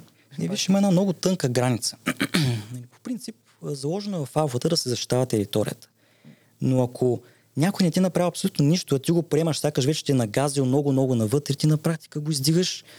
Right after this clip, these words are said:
а, сякаш, а, той вече е огромна заплаха за теб. Нали, какво трябва да направи мъжа, ако вижда, че, м, някой заговаря партньорката му? Ами това е страхотна възможност да се облегне и да види дали тя ще го отреже.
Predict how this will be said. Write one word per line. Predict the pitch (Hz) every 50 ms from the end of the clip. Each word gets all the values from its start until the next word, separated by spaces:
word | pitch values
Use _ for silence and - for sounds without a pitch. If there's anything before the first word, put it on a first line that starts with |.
| - _ _
а, | 156 156
сякаш, | - - 170 170 - 196 185 - - - -
а, | 185 185 180 180 185 185 175 - -
той | - 170 170
вече | 180 180 - -
е | 180
огромна | 156 147 170 175 185 185
заплаха | 160 151 - - 185 - - 214
за | 143 117
теб. | - - - - _ _ _ _ _ _ _ _ _ _ _ _ _ _ -
Нали, | 139 135
какво | - - 175
трябва | - 180 180 180
да | 170
направи | 151 143 - 160 170 165
мъжа, | 151 139 123 120 135 147
ако | 147 - - 123
вижда, | 120 135 139 135 135
че, | 127 - - - 120 107 113 - _ _ _ _ _ _ -
м, | 135 123
някой | 120 120 120 135 135 - 135 123
заговаря | 120 117 110 110 123 127 131
партньорката | - - 107 110 - 131 143 143 - - - 110
му? | 113 139 151 - -
Ами | 135 131 131
това | 135 - - 220
е | 220
страхотна | - - 156 - 214 214 220 196
възможност | 175 160 131 123 117 110 110 147 202 - - - - -
да | 120
се | - - -
облегне | 117 110 104 120 156 180 147 131 160 208 - - _ _ _ _ -
и | 147 123
да | 117 120
види | 113 113 123 175 208 165 131 156 202
дали | 185 135 123 117 123 120 113 127 131 123 - -
тя | - - 120 160 214 -
ще | - - - 240
го | 226
отреже. | 254 254 - - 302 247 - -